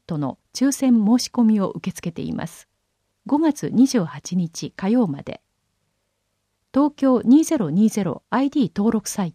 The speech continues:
ト、ホームページ、エイチティーティーピーエスコロンスラッシュスラッシュアイディー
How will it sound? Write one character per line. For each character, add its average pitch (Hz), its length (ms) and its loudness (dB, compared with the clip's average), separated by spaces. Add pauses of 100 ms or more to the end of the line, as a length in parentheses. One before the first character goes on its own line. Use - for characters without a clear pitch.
(100)
ト、 - 160 -12 (420)
ホ 262 160 -2
ー - 40 2
ム 247 100 -4
ペ 226 140 -10
ー 170 80 -8
ジ、 - 240 -16 (180)
エ 233 80 -2
イ 254 60 -4
チ - 120 -16
テ 254 100 -6
ィ - 40 -2
ー - 20 -14
テ - 140 -8
ィ 226 40 -2
ー 220 40 -12
ピ 214 220 -6
ー - 20 -6
エ 202 40 -8
ス - 160 -16
コ - 140 -10
ロ 175 120 -6
ン - 180 -12
ス - 120 -14
ラ 214 80 -2
ッ - 40 -8
シ - 160 -14
ュ - 40 -14
ス - 120 -14
ラ 170 80 -8
ッ - 20 -14
シ - 220 -14
ュ - 80 -14 (500)
ア 233 100 -2
イ 277 100 -2
デ 294 120 -4
ィ 202 100 0
ー - 40 -14